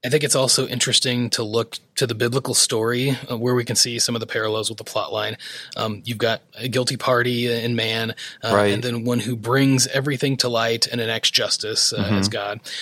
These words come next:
Speaker 1: Um, but it doesn't end with a sentencing or impounding. Like, instead, we get to witness a God who enters history, his story,
Speaker 2: Right.
Speaker 1: the story he's been writing, to appease his own standard of justice.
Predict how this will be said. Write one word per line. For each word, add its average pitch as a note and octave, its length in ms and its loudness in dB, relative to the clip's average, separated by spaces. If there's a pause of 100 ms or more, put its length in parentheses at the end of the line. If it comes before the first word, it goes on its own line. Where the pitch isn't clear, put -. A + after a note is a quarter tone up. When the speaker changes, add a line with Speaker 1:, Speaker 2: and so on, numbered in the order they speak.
(220)
Speaker 1:
Um, A2 340 -2
but B2+ 160 0
it B2+ 60 2
doesn't C3 320 0
end C#3+ 260 2
with C3 160 -2
a G#2+ 60 -2
sentencing C#3 720 2
or A#2 100 0
impounding. A2+ 640 -2
Like, - 140 -14
instead, A#2+ 420 2
we B2 140 -2
get A#2 160 -4
to A#2 100 -2
witness A2+ 340 -2
a A2 60 -4
God A2 360 0
who A#2 340 -4
enters C3 460 2
history, A2+ 680 -2
his C#3 260 4
story, G#2+ 480 -2 (120)
Speaker 2:
Right. A2 220 6
Speaker 1:
the G2 80 4
story C3+ 380 0
he's C3+ 260 -2
been A#2+ 220 2
writing, A2 560 0
to - 180 0
appease D#3+ 460 0
his D#3 180 0
own C#3 220 2
standard B2 380 0
of G#2+ 100 -2
justice. - 560 0